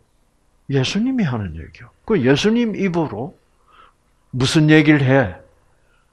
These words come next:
지옥 얘기를 해요. 어. 하는데, 아, 그러니까 예수님 입으로 지옥 얘기를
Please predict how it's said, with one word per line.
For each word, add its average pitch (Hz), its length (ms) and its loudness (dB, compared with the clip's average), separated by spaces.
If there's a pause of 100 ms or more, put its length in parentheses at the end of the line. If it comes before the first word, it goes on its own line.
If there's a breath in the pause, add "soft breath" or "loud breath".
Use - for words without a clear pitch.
(140)
지옥 185 420 -2
얘기를 123 500 -6
해요. 127 300 -6 (720)
어. 98 320 -12 (960)
하는데, 110 580 -8 (540)
아, 92 440 -12 (300 soft breath)
그러니까 170 760 4
예수님 196 580 4
입으로 214 380 2
지옥 175 400 -2
얘기를 127 340 -6